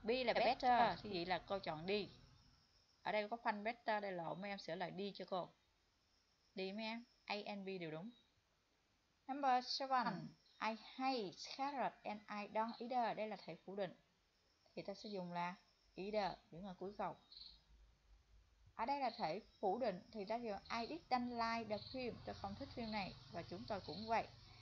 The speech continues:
Speaker 1: Thì câu nào là đúng nhất đây? Ở đây là câu D. Nếu dùng either thì là I
Speaker 2: I
Speaker 1: didn't either. Còn nếu dùng neither thì là neither did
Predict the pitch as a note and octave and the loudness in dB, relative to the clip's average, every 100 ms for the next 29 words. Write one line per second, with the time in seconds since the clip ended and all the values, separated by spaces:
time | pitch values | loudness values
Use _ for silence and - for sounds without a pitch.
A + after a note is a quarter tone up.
0 | - - D3+ G#3 G3+ F#3+ E3+ D#3+ D#3+ G#3 | -18 -12 -6 -2 -2 -2 -4 -6 -6 -8
1 | A3+ - G3+ - - - _ _ _ _ | -8 -4 -4 -4 -10 -18 _ _ _ _
2 | _ _ - - F3 G3 F#3 - F#3 F#3 | _ _ -16 -6 -4 -2 -2 -2 -4 2
3 | G3 F3 - - _ _ _ _ - E4 | 2 0 -6 -18 _ _ _ _ -2 0
4 | C4+ G#3+ C#4 C#4+ C4+ B3+ G#3 F3 - B3 | 2 0 0 4 4 4 0 -2 0 0
5 | B3 G#3+ D4+ A#3+ A3+ G#3 A#3 A#3+ G#3+ E3 | 0 0 -4 -2 -4 -4 -4 -2 -2 -6
6 | - _ _ _ - F#3+ F#3 F#3 G#3 D4 | -16 _ _ _ -4 -2 -2 -4 -4 -4
7 | A3 F#3 E3+ F3+ B3 A#3+ A3+ F#3+ D#3 D3+ | -4 -4 -6 -6 0 0 0 -4 -6 -6
8 | D#3+ A#3 A#3 G#3 F#3 | -6 -6 -6 -6 -6